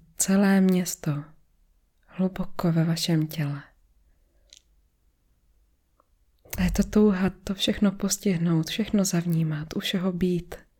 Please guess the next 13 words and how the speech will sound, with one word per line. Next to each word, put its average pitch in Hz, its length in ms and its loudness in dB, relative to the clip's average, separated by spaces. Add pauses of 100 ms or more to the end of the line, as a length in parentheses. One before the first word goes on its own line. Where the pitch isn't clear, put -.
(420)
Ale 196 120 4
nedá 185 400 2
se 185 120 -4
to 175 120 -6
zvládnout, 175 600 -2
je 165 60 -2
toho 160 240 -2
tolik. 156 460 -4 (2000)
A 180 40 -2
tak 170 200 2
s - 100 -6
touhle 196 360 4
touhou 165 960 2